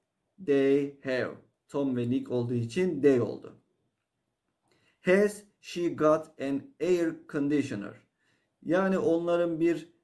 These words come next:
e, kliması var mı? Onların diyoruz ama she. Onun bir, e, kliması var mı? Evet dememiz gerekiyor. Yes,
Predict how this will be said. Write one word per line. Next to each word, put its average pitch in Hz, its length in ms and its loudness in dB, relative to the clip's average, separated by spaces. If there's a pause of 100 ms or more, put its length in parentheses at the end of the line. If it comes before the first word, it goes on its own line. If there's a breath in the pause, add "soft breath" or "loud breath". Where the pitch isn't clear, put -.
(140)
e, 123 480 -4
kliması 151 800 -2
var 131 260 2
mı? 165 320 -6 (340)
Onların 131 500 -4
diyoruz 110 280 -2
ama 117 320 -6
she. 135 440 -2 (260)
Onun 143 300 2
bir, 127 280 0
e, 120 200 -4
kliması 127 480 -2
var 147 180 2
mı? 151 340 0 (340 soft breath)
Evet 170 340 -2
dememiz 135 340 0
gerekiyor. 127 680 0 (580)
Yes, 156 540 0